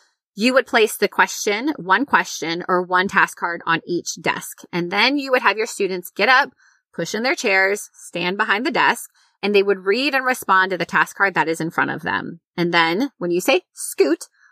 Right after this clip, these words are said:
all of the students would rotate around their table in a clockwise direction. And so every time a student scoots, they're either reading a new task card or answering a new question. And then students would scoot until they completed all the task cards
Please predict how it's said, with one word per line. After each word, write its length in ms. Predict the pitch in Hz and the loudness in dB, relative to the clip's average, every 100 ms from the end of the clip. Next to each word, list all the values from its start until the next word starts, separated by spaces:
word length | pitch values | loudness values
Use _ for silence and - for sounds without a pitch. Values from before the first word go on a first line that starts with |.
| _ - | _ -2
all 160 | 170 | 2
of 80 | 214 | 2
the 80 | 285 | 2
students 360 | - 214 226 - | 0 0 0 -4
would 140 | 262 | 0
rotate 400 | 208 196 175 277 | 0 4 4 4
around 280 | 180 175 160 | 2 0 0
their 100 | 208 | -2
table 380 | - 175 151 185 | 0 0 0 -4
in 120 | 175 | -4
a 60 | 165 | -4
clockwise 460 | - 143 175 202 | -2 -2 -2 -4
direction. 540 | - 247 240 - 160 185 | 2 2 2 -4 -8 -6
And 80 | |
so 140 | 165 180 | -4 0
every 220 | 190 214 | 2 0
time 280 | 269 208 190 | 0 0 0
a 60 | 175 | -2
student 380 | - 185 180 - | 0 -2 -2 -8
scoots, 460 | - 381 415 - - _ _ - | 0 4 4 2 -18 _ _ -2
they're 120 | 226 | 0
either 240 | 208 214 202 | 2 4 4
reading 300 | 196 208 208 | 2 -2 -2
a 140 | 175 | -2
new 160 | 185 180 | -2 -4
task 360 | - 156 - | -2 -2 -2
card 300 | - 269 381 - | 0 2 2 2
or 140 | 202 196 | 0 0
answering 540 | 180 180 - 185 185 175 | -2 -4 -2 -2 -2 -4
a 80 | 175 | -6
new 160 | 170 | -6
question. 600 | 156 143 - - 123 - - | -2 -4 -4 -6 -6 -6 -4
And 120 | 185 | 0
then 140 | 170 | 0
students 500 | 165 - 208 196 196 | -2 0 2 2 0
would 120 | 185 170 | -4 -4
scoot 380 | - 233 180 - | 0 2 2 0
until 220 | 180 185 | -2 0
they 80 | 170 | 0
completed 360 | 180 165 170 - | -2 0 0 0
all 100 | 170 | 0
the 80 | 170 | 2
task 240 | 175 160 | 2 2
cards 160 | 165 | 2